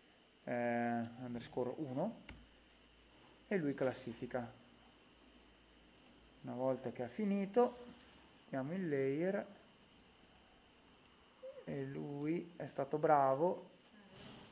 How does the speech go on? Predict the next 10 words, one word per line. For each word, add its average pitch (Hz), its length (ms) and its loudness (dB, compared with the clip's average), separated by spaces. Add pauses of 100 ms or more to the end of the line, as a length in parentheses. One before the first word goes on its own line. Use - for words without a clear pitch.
(880)
è 147 100 -16 (100)
stato - 240 -8
molto 139 320 -6
bravo. 151 640 4
Le 156 140 -4
strade, 151 420 6
vabbè, 139 240 0
le 135 140 -2
becca 139 300 0
sempre, 131 560 -2